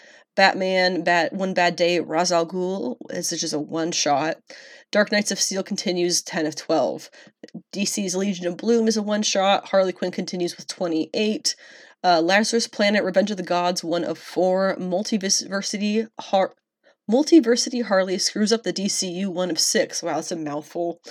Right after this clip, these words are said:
Superman Lost, one of ten. Unstoppable Doom Patrol, one of six. And Waller versus Wildstorm, one of four.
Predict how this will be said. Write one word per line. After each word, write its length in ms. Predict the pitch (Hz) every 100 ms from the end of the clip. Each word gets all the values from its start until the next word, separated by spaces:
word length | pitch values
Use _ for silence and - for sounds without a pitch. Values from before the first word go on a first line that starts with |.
| - - - - -
Superman 500 | - 247 226 226 208
Lost, 360 | 196 190 -
one 160 | 185 160
of 120 | 151
ten. 640 | - - 233 220 220 226 -
Unstoppable 580 | 214 214 202 196 190 190
Doom 220 | 180 190
Patrol, 360 | - - 190 175
one 220 | 175 165
of 100 | 156
six. 440 | - 180 175 - -
And 320 | 180 170 170
Waller 420 | 160 170 190 208
versus 300 | 185 180 180
Wildstorm, 760 | 170 156 156 151 - 160 151 147
one 220 | - 143
of 140 | - -
four. 560 | - 151 160 76 -